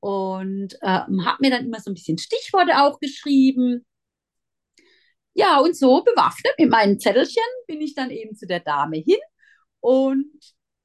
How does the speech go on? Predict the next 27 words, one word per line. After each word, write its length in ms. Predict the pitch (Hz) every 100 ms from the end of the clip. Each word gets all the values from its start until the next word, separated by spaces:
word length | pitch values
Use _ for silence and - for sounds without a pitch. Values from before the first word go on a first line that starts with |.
| _ _ -
das, 260 | 240 - 175
ja, 300 | 143 143 180
die 100 | 208
hat 80 | 190
mich 140 | 170
auch 80 | 175
schon 140 | 190
ganz 240 | 175 175 180
herzlich 460 | 180 - 190 190
empfangen. 680 | 214 208 - 117 156 165 170
Und 200 | 170 196
dann 160 | 185 185
sind 240 | - 214
wir, 180 | 202 202
die 140 | 202 202
hat 100 | - _
dann 200 | 160 180
bei 120 | 156 151
sich 340 | - 294 285
im 80 | 254 214
Haus 420 | 233 240 254 254
einen 100 | -
Raum 360 | 247 494 494 -
eben 200 | 359 330
eingerichtet, 680 | - 294 269 262 262 - -
schön 200 | 302 311
mit 140 | 320